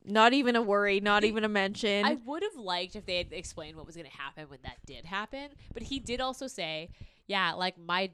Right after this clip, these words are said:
Speaker 2: the men in my family live really long, and my dad's gonna, not gonna kick the bucket for a while." Like, he actually says that.
Speaker 1: Yeah.
Speaker 2: That, like, they'll be old by the time his dad dies enough, like, and for them to inherit, like, the title.
Speaker 1: Mm-hmm.
Speaker 2: So, like, yeah,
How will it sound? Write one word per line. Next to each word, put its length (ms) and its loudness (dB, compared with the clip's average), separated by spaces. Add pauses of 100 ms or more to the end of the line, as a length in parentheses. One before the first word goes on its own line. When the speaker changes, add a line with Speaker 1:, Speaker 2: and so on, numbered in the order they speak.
(280)
Speaker 2:
the 120 -4
men 200 -2
in 40 -2
my 120 -6
family 300 -8
live 220 -6
really 200 -6
long, 360 -8 (140)
and 120 -14
my 120 2
dad's 400 -4
gonna, 220 -10 (100)
not 160 -6
gonna 140 -12
kick 140 -18
the 60 -16
bucket 240 -16
for 100 -12
a 80 -12
while." 360 -16 (220)
Like, 140 2
he 220 -2
actually 480 -4
says 280 -16
that. 280 -14
Speaker 1:
Yeah. 200 -8 (1400)
Speaker 2:
That, 120 -6
like, 180 -2 (120)
they'll 240 -4
be 200 -10
old 400 -8
by 100 -8
the 60 -8
time 220 -14
his 180 -14
dad 280 -12
dies 320 -16
enough, 240 -20 (100)
like, 200 -12
and 240 -10
for 120 -12
them 140 -14
to 160 -16
inherit, 540 -20 (300)
like, 180 -14
the 60 -18
title. 460 -18 (120)
Speaker 1:
Mm-hmm. 260 -4 (360)
Speaker 2:
So, 140 -8
like, 260 -10 (960)
yeah, 300 -6